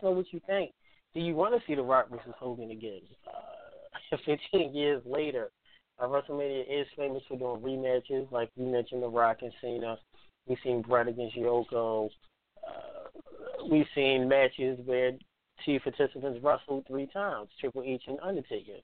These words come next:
Undertaker against Shawn Michaels. I'm trying to think of some other matches, uh, that happened twice over the years at Mania. But, uh,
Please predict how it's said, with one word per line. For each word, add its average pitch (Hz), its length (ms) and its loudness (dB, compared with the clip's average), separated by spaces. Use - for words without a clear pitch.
Undertaker 120 580 4
against 123 360 2
Shawn 127 220 -2
Michaels. 151 400 0
I'm 131 240 4
trying 147 180 4
to 139 60 2
think 139 220 0
of 135 120 2
some 131 160 -2
other 127 300 4
matches, 135 460 2
uh, 123 240 2
that 127 160 0
happened 131 400 -4
twice 131 280 -2
over 127 180 -6
the 127 60 -8
years 127 320 -4
at 120 100 -8
Mania. 123 420 -6
But, 143 220 6
uh, 131 220 6